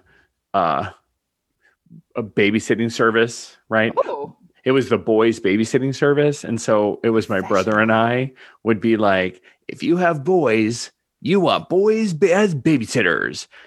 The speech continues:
Speaker 1: So hire the Barker brothers and we're your babysitting service," right? And we would go, it would be two for the price of one. And we were there and we'd play with your kids.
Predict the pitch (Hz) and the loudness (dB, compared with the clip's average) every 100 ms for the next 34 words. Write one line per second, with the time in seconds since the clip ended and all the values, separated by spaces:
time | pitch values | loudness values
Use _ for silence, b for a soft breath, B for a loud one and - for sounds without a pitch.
0 | B - 101 90 82 165 254 285 285 208 | B -4 -2 0 0 0 2 2 0 -2
1 | - _ _ 240 151 139 139 120 104 87 | -6 _ _ -4 0 0 2 2 2 0
2 | 80 98 80 175 233 247 247 208 220 156 | -2 -8 -4 0 2 2 0 2 0 0
3 | - 123 104 - 113 90 67 - 110 127 | -2 -4 -4 -4 -4 -2 -4 -4 -4 -2
4 | - B B - 139 156 139 135 - 127 | -4 B B -2 2 2 2 0 2 2
5 | 120 113 101 - 156 165 165 151 156 151 | 2 0 -4 -4 -2 0 0 -2 0 0
6 | - 143 139 139 139 135 B B - 110 | 0 0 0 0 -2 -4 B B -8 -2
7 | 120 123 123 127 127 127 120 107 - 151 | 0 2 2 2 2 2 0 -4 -4 -2
8 | 165 - 156 147 160 151 147 151 139 131 | -2 0 -2 0 0 2 2 2 -2 -10